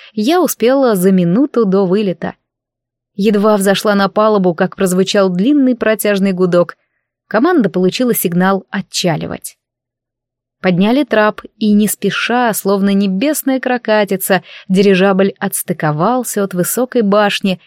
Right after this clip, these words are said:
и поплыл на север. Я с облегчением вздохнула. После суетного утра хотелось перевести дух, выпить чего-нибудь согревающего и осмыслить произошедшее.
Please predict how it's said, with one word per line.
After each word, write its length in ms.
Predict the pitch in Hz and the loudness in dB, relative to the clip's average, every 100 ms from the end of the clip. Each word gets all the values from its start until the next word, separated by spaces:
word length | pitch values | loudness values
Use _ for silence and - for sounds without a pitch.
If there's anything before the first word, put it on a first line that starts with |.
| _ | _
и 80 | - | -8
поплыл 420 | 185 175 190 190 | -4 0 2 2
на 140 | 180 175 | 2 0
север. 560 | - 165 170 160 - _ _ _ _ _ _ _ _ _ _ _ | -2 -4 -4 -6 -10 _ _ _ _ _ _ _ _ _ _ _
Я 180 | 185 196 | -2 -2
с 120 | 196 | 0
облегчением 640 | 202 202 196 - 214 202 196 | 0 0 0 0 2 2 0
вздохнула. 640 | 185 196 - 175 156 - _ _ _ _ _ _ | 0 -2 -2 -4 -4 -10 _ _ _ _ _ _
После 480 | 247 269 262 254 240 - _ | -2 0 2 2 2 -6 _
суетного 640 | - 247 285 254 226 214 226 | -6 0 2 2 0 2 2
утра 500 | 254 254 226 214 190 _ _ | 2 0 0 0 -2 _ _
хотелось 480 | - 214 320 294 - | -6 -2 0 0 0
перевести 500 | 190 190 185 - 247 | 0 0 -2 -2 -2
дух, 600 | 175 190 208 190 - - | 0 0 0 -2 -6 -10
выпить 440 | 196 233 240 226 - | -2 -2 0 -4 -6
чего-нибудь 640 | - 240 220 214 208 - - _ | -4 -2 0 0 0 -4 -8 _
согревающего 920 | - 208 202 208 202 202 - 190 185 _ _ _ | -4 -2 0 2 2 2 0 -2 -2 _ _ _
и 100 | 190 | -4
осмыслить 600 | 247 - 262 320 - 247 | -2 0 2 2 -2 -4
произошедшее. 1000 | - 240 240 247 - 294 - - 170 185 | -2 0 2 0 0 -2 -2 -4 -6 -10